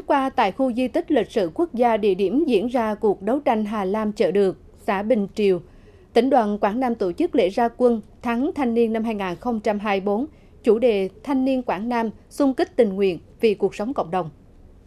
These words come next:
Thắng Thanh niên năm hai nghìn không trăm hai mươi bốn, tỉnh đoàn đặt ra chín chỉ tiêu cụ thể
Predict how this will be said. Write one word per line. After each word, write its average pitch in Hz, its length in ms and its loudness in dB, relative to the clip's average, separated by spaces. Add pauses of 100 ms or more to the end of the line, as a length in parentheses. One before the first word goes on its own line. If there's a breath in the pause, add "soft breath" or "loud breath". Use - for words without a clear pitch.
(960 soft breath)
Thắng 240 280 0
Thanh 262 160 0
niên 254 160 2
năm 240 120 0
hai 240 100 -2
nghìn 202 200 -4
không 247 220 0
trăm 226 160 0
hai 220 140 -2
mươi 208 60 -4
bốn, 220 240 0
tỉnh 220 180 0
đoàn 214 180 4
đặt 196 200 -4
ra 247 140 0
chín 247 300 -2
chỉ 196 120 -2
tiêu 240 200 -2
cụ 208 260 4
thể 190 280 0